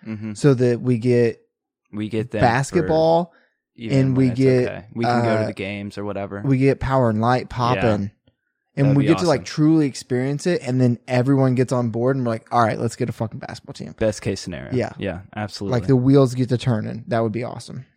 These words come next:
Speaker 1: Okay. Well, I know I said movies, but my sap M D B is not even a movie, but our Sneaky Athletic podcast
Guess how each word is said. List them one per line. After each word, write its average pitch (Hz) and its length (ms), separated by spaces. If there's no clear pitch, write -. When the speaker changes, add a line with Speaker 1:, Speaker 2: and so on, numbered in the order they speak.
Speaker 1:
Okay. 117 380
Well, 104 420
I 113 80
know 143 140
I 151 80
said 113 280
movies, 98 560
but 92 360
my 104 260
sap 101 380
M 104 160
D 101 160
B 98 220
is 101 200
not 104 220
even 92 240
a 87 40
movie, 87 440
but 98 340
our 113 80
Sneaky 123 380
Athletic 101 680
podcast 98 800